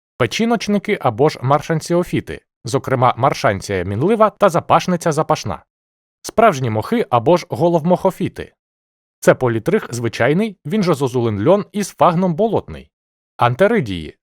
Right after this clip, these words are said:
це чоловічі статеві органи спорових рослин, що формують чоловічі гамети, сперматозоїди. Архегонії — це жіночі статеві органи спорових і голоносінних рослин, що формують жіночі гамети і яйцеклітини.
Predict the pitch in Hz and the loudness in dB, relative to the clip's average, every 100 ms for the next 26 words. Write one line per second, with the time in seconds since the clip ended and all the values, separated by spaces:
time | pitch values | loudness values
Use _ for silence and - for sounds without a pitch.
0 | - 233 - 165 135 127 117 - 104 101 | -2 0 2 0 0 -2 -4 -6 -6 -6
1 | 92 - 190 170 185 180 117 110 98 - | -4 0 2 2 0 0 -2 -2 -2 -2
2 | 143 - 220 - 247 - 196 170 165 151 | -4 -2 -4 -2 -2 0 0 2 0 -2
3 | - 147 135 107 98 110 151 147 92 67 | -4 -2 0 -2 -4 -2 0 0 -2 -6
4 | _ _ _ - - 202 196 185 170 110 | _ _ _ -16 0 2 2 0 0 -2
5 | 85 80 - _ _ _ _ _ _ _ | -4 -8 -20 _ _ _ _ _ _ _
6 | _ _ _ 123 113 170 165 196 101 80 | _ _ _ -2 0 0 2 2 0 -6
7 | 69 _ - 220 160 143 113 104 - 107 | -14 _ 0 0 2 -2 -4 -6 -6 -6
8 | 101 95 165 151 110 90 - 110 107 101 | -4 0 0 0 -2 -4 -2 -2 -2 -4
9 | - 113 120 113 117 - 101 95 - 117 | -4 -4 -2 -2 -4 -4 -4 -4 -4 -4
10 | - 226 180 - 262 208 185 175 156 - | 0 -2 -2 0 0 2 2 2 0 -2
11 | 143 165 127 98 101 113 208 - 92 - | -2 0 0 -2 -2 0 0 0 -4 0
12 | 220 220 214 196 175 123 82 | 0 2 0 0 0 -2 -4